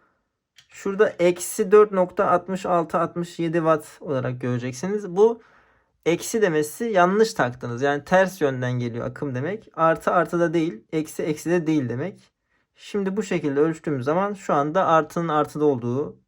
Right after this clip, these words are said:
eksinin de ekside olduğu net bir şekilde hangi voltajı aldığımızı adaptörden görebileceğiz. Şimdi bu adaptörü takıyorum şarj cihazına. Şarj cihazını takıyorum cihaza. Bakalım şarj olabilecek mi?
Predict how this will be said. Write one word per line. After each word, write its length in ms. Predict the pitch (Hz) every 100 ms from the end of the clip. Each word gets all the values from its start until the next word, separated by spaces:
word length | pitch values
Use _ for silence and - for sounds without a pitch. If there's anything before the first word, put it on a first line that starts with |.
| -
eksinin 400 | 143 - 156 143
de 100 | 123
ekside 240 | 143 147
olduğu 500 | 147 117 113 139 185 - _ _ -
net 220 | 175 175
bir 40 |
şekilde 320 | - 139 139 147
hangi 360 | - 175 151
voltajı 380 | 135 135 139 127
aldığımızı 640 | 143 139 127 127 98 214 - _ _ -
adaptörden 560 | 143 131 127 123 147 160
görebileceğiz. 680 | 147 143 139 123 127 151 - - - - - - _ _
Şimdi 280 | - 233
bu 200 | 226 240 147
adaptörü 760 | 175 180 180 - 180 185 208 220
takıyorum 560 | - 185 - 156 170 180
şarj 340 | - 160 151
cihazına. 560 | 139 139 127 151 180 - _ _ _ _ _ _
Şarj 400 | - 156 151 151
cihazını 300 | 143 139 147
takıyorum 540 | 165 - 151 147 151 -
cihaza. 540 | 139 135 131 156 180 _ _ _ -
Bakalım 380 | 156 185 196
şarj 320 | 190 180 165 160
olabilecek 600 | 156 151 147 147 143 127
mi? 200 | 131